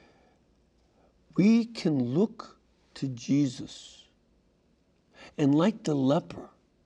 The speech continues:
we can approach him and say, "If you will, you can heal me. If you will, you can heal me."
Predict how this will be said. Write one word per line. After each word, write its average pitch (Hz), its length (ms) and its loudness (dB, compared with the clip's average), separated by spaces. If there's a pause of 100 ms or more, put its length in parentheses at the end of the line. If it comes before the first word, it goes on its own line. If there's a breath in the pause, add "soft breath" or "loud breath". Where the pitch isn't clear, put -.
(680)
we 160 160 2
can 156 200 0
approach - 720 -6
him 104 260 -8 (720)
and 120 200 2
say, 147 420 -2 (720 loud breath)
"If 202 260 2
you 196 180 2
will, 160 460 0 (920)
you 131 140 0
can 131 200 -6
heal 143 400 -6
me. 92 240 -6 (2250)
If 175 220 0
you 180 160 0
will, 180 480 -2 (800)
you 131 180 2
can 127 220 -6
heal - 500 -8
me." - 300 -12